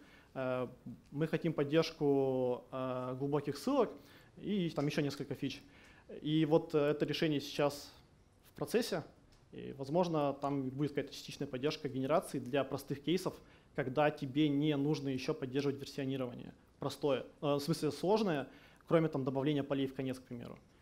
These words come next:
И для таких кейсов будет фаллбэк на ручную сериализацию, но пока это только в разработке еще.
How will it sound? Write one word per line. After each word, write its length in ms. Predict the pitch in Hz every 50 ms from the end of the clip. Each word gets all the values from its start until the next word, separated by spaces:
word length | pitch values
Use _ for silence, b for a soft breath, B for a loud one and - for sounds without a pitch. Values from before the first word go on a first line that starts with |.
| - -
И 100 | 160 147
для 120 | 135 143 143
таких 300 | - 151 143 180 180 -
кейсов 280 | - 180 180 - 147
будет 200 | 131 147 156 147
фаллбэк 320 | - - 135 131 147 147 147
на 60 | 143
ручную 220 | 135 - - 147 135
сериализацию, 640 | 139 - 139 135 135 139 170 226 220 - - 139
но 200 | 131 127 135 139
пока 460 | 135 - 135 131 - 147 147 151 151 139
это 200 | 143 143 - 127
только 360 | - - 135 139 - 131 123 - - - - - - - - - -
в 40 |
разработке 360 | - 123 120 - 120 - - - -
еще. 100 | - -